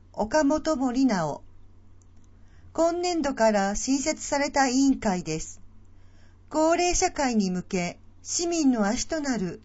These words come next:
地域交通のあり方や、質の高い公共交通サービス等を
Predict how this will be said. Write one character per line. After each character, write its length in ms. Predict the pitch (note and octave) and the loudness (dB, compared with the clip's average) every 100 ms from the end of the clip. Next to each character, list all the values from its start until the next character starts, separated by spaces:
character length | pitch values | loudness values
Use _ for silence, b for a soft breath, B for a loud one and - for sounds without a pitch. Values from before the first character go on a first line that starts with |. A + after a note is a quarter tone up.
| - | -8
地 220 | - D#4 | -4 -2
域 200 | D#4 D#4+ | -4 -4
交 260 | E4 D#4+ - | 0 0 0
通 200 | A#3 G#3+ | -2 -2
の 100 | F3 | -2
あ 60 | |
り 120 | F#3+ | -4
方 280 | A3 A#3 G3+ | -4 -2 -2
や、 260 | F3 D#3 D#3 b b b b b b | -2 -4 -8 b b b b b b
質 320 | - C#4 C4 | -10 -8 -4
の 140 | D4 E4+ | -2 2
高 340 | E4+ E4 E4+ | 2 2 2
い 200 | C4+ G3+ | 2 0
公 260 | - C#4+ E4 | -2 0 0
共 320 | E4 E4 E4 | 0 -2 -2
交 260 | D#4 D#4+ D#4+ | -2 -2 -2
通 220 | D#4 D#4+ | -6 -6
サ 220 | D#4 D#4 | 0 0
ー 40 | C4 | 0
ビ 120 | A3 | -2
ス 140 | - | -6
等 240 | A#3+ G#3+ F3+ | -2 -2 0
を 260 | E3 - | -2 -4